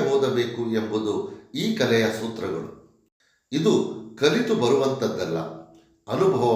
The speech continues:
ಮಾತ್ರ ಇದನ್ನು ಹೇಳಿಕೊಡುತ್ತದೆ. ಶ್ರೇಷ್ಠ ಪ್ರಬಂಧಕಾರ ಫ್ರಾನ್ಸಿಸ್ ಬೇಕನ್ ಓದು ಮನುಷ್ಯನನ್ನು ಸಂಪೂರ್ಣ ಮಾನವನನ್ನಾಗಿ ಮಾಡುತ್ತದೆ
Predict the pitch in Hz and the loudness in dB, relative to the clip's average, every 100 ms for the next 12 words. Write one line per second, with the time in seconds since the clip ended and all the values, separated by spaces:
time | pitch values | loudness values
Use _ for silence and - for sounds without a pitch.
0 | 101 104 - 101 92 - - - 107 104 | 2 -2 -2 -4 -6 -8 -14 -10 -6 -4
1 | 98 92 98 98 95 92 90 87 82 - | -6 -8 -6 -4 -4 -4 -6 -10 -14 -16
2 | - _ _ _ _ _ _ _ _ _ | -20 _ _ _ _ _ _ _ _ _
3 | _ - - 226 - 262 247 120 110 170 | _ -4 4 4 4 0 -2 -2 0 0
4 | 170 - 135 127 156 - 117 127 - 143 | -2 0 0 2 0 -2 -2 -2 -2 -6
5 | - 107 131 - 165 - - - - - | -6 0 0 2 -2 -2 -8 -16 -20 -20
6 | _ _ - 165 240 - 147 117 110 226 | _ _ 2 6 6 6 0 0 0 0
7 | - 190 165 147 - 110 - 180 202 196 | -2 -2 -2 -2 -2 -4 -4 0 2 2
8 | 113 110 147 151 135 127 120 113 110 90 | 2 0 0 0 0 2 2 0 -2 -2
9 | 101 104 - 87 | 0 0 -2 -6